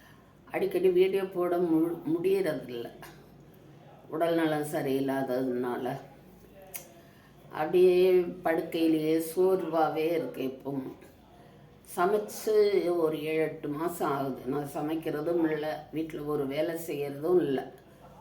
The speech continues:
அப்படியே தான் பிடிச்சு வச்ச பிள்ளையார் மாதிரி தான் இருக்கேன், வேற என்னவும் செய்யறதில்ல. இன்னைக்கு வாராகி அம்பாளுடைய ஞாபகம் வந்தது. நம்மளை நோயிலிருந்து,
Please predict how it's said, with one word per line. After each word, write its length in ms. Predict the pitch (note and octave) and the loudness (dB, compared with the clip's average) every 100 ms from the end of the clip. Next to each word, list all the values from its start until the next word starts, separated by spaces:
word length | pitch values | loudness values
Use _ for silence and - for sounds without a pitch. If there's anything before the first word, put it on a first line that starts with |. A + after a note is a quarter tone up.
| - | -10
அப்படியே 420 | C#3 D3 D3+ D3+ | -6 -2 -2 0
தான் 460 | F#3+ F#3+ - D#3 - | 0 -2 -2 -8 -2
பிடிச்சு 280 | F#3 F3 G3+ | -2 0 0
வச்ச 300 | E3+ - D#3 | 0 0 -4
பிள்ளையார் 600 | D#3 E3 E3+ D#3+ C#3+ C#3 | -4 -4 0 2 2 2
மாதிரி 280 | C#3 C#3 C#3 | 0 0 0
தான் 160 | F3 | 0
இருக்கேன், 340 | C#3 C3+ C#3+ C#3 | 0 -4 -4 -2
வேற 280 | C3 B2+ B2+ | 0 -2 -4
என்னவும் 440 | B2+ C#3 F3+ F3+ | -2 0 2 0
செய்யறதில்ல. 460 | C#3+ A#2+ B2 A#2+ - - - - - - - - - - - | -4 -4 -4 -6 -12 -20 -20 -20 -20 -20 -20 -18 -20 -16 0
இன்னைக்கு 840 | F#3+ A3+ G#3+ - F3 F3 E3+ F#3 - - - - - - - E3+ | 2 2 0 2 4 4 2 -4 -12 -20 -20 -20 -20 -20 -8 0
வாராகி 560 | F3+ G3 G#3 F3+ E3 | 2 4 4 4 2
அம்பாளுடைய 720 | D#3 D3 B2 B2 C3 A#2+ B2+ C#3+ | 0 0 0 0 0 -2 -4 -4
ஞாபகம் 680 | C3+ C3 B2 C3 C#3 C#3 A#2+ | -2 -2 -2 -4 -2 -2 -4
வந்தது. 420 | A#2+ A#2+ - - - - - - - - - - - - - | -4 -6 -10 -14 -18 -20 -20 -20 -20 -20 -20 -20 -20 -16 -4
நம்மளை 360 | E3 F3 F3 D#3+ | 2 4 4 6
நோயிலிருந்து, 960 | F3+ G#3 G3 E3 D#3 D#3 D#3 D3+ D#3 | 6 6 6 4 4 2 0 0 -2